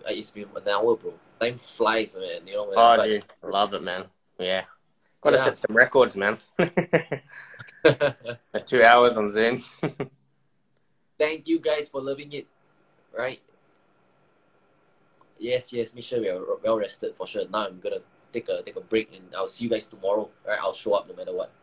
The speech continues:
Speaker 1: So hit me with questions. Uh, feel free to, to, yeah, thank you so much. Awesome stuff by Cohen as well, by sharing so much vulnerably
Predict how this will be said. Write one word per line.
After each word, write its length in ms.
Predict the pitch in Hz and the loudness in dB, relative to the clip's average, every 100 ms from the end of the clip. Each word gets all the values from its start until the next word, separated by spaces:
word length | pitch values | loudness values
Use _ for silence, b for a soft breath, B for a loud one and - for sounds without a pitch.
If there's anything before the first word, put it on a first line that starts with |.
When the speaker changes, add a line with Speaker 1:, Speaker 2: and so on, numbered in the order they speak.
| _ _ _ _ _ _ _ _ | _ _ _ _ _ _ _ _
Speaker 1:
So 240 | - 117 | -2 -2
hit 220 | 117 - 139 | -2 -8 -8
me 140 | 143 | -6
with 140 | 120 | -4
questions. 480 | - 127 147 135 131 | 0 0 0 -2 -2
Uh, 180 | 107 104 | -2 -2
feel 140 | - | -4
free 200 | 117 127 | -12 -12
to, 360 | 117 107 101 98 | -8 -6 -6 -8
to, 160 | 101 95 - _ - | -12 -16 -18 _ -4
yeah, 180 | 107 90 - | 0 0 2
thank 240 | 139 139 | -2 -2
you 60 | 139 | -10
so 200 | - 139 | -8 -6
much. 160 | 131 - _ _ _ _ - | -6 -10 _ _ _ _ -4
Awesome 460 | 135 143 - 156 147 | -2 -2 -2 -4 -4
stuff 300 | - 143 - - | -4 -4 -4 -4
by 120 | 113 | -4
Cohen 300 | - 120 131 | -4 -6 -6
as 100 | 113 | -2
well, 160 | 117 113 | -2 -2
by 120 | 98 | -6
sharing 340 | - 113 123 | -6 -6 -6
so 220 | 117 120 | -12 -12
much 200 | 120 123 | -8 -8
vulnerably 460 | - 104 107 107 110 | -6 -8 -8 -12 -12